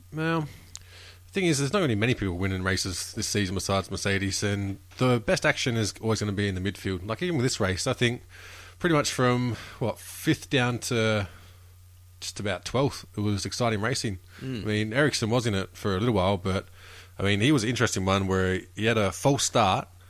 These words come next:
Speaker 1: and then had to stop,
Speaker 2: <laughs>
Speaker 1: and in that time, the lights had gone red, so he just backed up all the teams behind him, and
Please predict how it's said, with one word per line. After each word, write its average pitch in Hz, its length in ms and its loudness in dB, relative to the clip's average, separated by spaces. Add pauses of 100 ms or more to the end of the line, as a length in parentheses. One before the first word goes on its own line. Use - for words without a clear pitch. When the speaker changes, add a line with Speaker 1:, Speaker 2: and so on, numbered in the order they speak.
(160)
Speaker 1:
and 98 80 -2
then 110 80 4
had 110 180 2
to 92 100 -4
stop, - 380 2 (260)
Speaker 2:
<laughs> - 240 -12
Speaker 1:
and 104 300 4 (100)
in 127 140 4
that 120 180 4
time, 110 460 4
the 107 100 0
lights 110 220 4
had 104 80 -2
gone 101 180 4
red, 107 280 4
so 110 140 4
he 101 60 4
just 92 160 -4
backed - 280 0
up 107 140 0
all 107 120 2
the 98 100 2
teams 104 200 0
behind 104 280 2
him, 95 100 0
and 98 120 -2